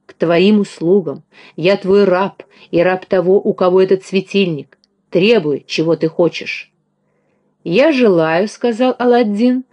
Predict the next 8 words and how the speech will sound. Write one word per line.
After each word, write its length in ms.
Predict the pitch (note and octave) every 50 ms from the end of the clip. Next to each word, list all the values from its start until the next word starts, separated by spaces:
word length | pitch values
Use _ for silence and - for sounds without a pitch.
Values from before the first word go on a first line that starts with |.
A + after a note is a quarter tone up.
| _ - _
чтобы 360 | - - - - G3+ G3 A3
ты 160 | A3+ - C#4+ -
принёс 420 | - C4+ C4 C4 C#4+ D4+ C4 -
мне 180 | C4+ C4+ C4+ C4
столик 560 | - - - - - - D4 A#3+ F3 D3+ -
с 80 | -
роскошными 760 | - D#3 D#3+ D#3 - _ - G#3 A3+ G#3+ - - G#3+ G3+ G#3 G3+
кушаньями, 720 | - - C#4 B3+ - - D#3+ D3+ C#3+ C3+ C3 A#2+ - -